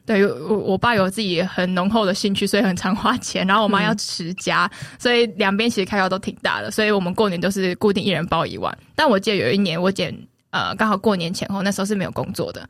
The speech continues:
Speaker 2: 嗯。
Speaker 1: 所以她就没有包。然后她还在那边哭穷，所以我就包了五百块给我姐，意思，意思一下。
Speaker 2: <laughs> 呃，那一年你姐没有包，他们有没有什么特别的反应？
Speaker 1: 他们就念我姐啊。但是我们家还好，
Speaker 2: 嗯。
Speaker 1: 我们家算是 peace 的。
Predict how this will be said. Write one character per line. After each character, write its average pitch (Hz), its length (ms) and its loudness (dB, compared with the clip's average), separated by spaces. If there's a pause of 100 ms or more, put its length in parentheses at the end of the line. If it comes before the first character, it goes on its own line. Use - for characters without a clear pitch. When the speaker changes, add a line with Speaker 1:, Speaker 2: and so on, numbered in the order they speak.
Speaker 2:
嗯。 220 140 2
Speaker 1:
所 190 100 4
以 - 20 2
她 - 0 -
就 277 120 2
没 262 100 4
有 180 160 0
包。 - 260 -4 (500)
然 185 120 0
后 202 160 0
她 208 100 4
还 196 140 2
在 190 100 2
那 196 40 2
边 196 120 2 (120)
哭 202 200 2
穷， - 300 -4
所 208 100 -2
以 214 60 4
我 185 100 4
就 208 300 2
包 247 140 2
了 240 100 6
五 233 60 2
百 233 120 2
块 285 160 4
给 294 160 4
我 330 300 6
姐， 269 260 2
意 370 80 8
思， 269 200 2
意 330 100 6
思 277 180 4
一 254 80 8
下。 262 460 2
Speaker 2:
<laughs> 855 200 0
呃， 208 180 4
那 277 160 2
一 269 80 2
年 214 200 2
你 190 140 2
姐 196 160 0
没 170 80 0
有 170 120 2
包， 170 220 2
他 208 120 2
们 190 120 4
有 165 80 2
没 160 80 0
有 165 80 0
什 170 80 -2
么 151 120 -2
特 208 160 -2
别 - 140 -8
的 - 60 -6
反 - 220 -8
应？ 160 180 -4 (220)
Speaker 1:
他 220 80 -4
们 226 100 2
就 226 120 6
念 233 240 6
我 196 120 2
姐 202 280 -4
啊。 - 120 -8 (120)
但 370 120 0
是 415 120 4
我 330 100 6
们 208 160 2
家 269 160 6
还 247 140 2
好， 196 60 4
Speaker 2:
嗯。 - 20 2
Speaker 1:
我 - 20 2
们 202 100 0
家 240 120 0
算 262 120 2
是 254 120 0
peace - 400 -6
的。 - 120 -6